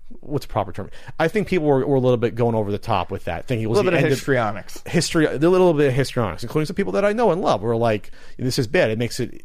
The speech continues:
Speaker 1: less easily accessible. You can't get at it." If you're, if, <sighs> these roms are out there in so many people's hard drives, so many torrents. You can get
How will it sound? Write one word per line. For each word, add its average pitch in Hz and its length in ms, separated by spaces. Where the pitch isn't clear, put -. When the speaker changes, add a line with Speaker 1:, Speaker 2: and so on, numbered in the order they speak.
Speaker 1:
less 127 240
easily 113 280
accessible. 156 440
You 120 100
can't 110 220
get 107 140
at 156 140
it." - 80
If - 100
you're, - 160
if, - 340
<sighs> - 280
these 370 200
roms 165 540
are 135 140
out 131 340
there 110 400
in 139 180
so 208 340
many 170 280
people's 127 320
hard 117 260
drives, 107 400
so 196 220
many 151 200
torrents. 107 600
You 208 100
can 202 200
get 147 200